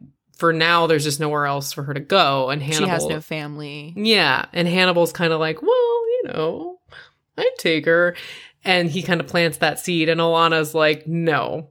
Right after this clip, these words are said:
Speaker 1: that's a bad idea." And Hannibal, to Alana's face, agrees. He defers to her politely, uh, but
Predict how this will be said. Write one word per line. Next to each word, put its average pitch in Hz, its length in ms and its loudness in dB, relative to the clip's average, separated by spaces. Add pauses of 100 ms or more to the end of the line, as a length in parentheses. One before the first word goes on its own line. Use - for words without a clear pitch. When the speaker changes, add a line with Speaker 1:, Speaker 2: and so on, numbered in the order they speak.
(120)
Speaker 1:
that's 180 220 2
a 170 80 4
bad 160 260 2
idea." 143 540 -2 (480)
And 196 140 2
Hannibal, 226 680 4
to - 160 0 (140)
Alana's 165 440 -2
face, 156 720 0 (180)
agrees. 143 580 -2
He 185 120 -2
defers 156 540 0
to 170 100 -6
her 147 540 0
politely, 151 880 0
uh, 143 320 4
but 147 640 -2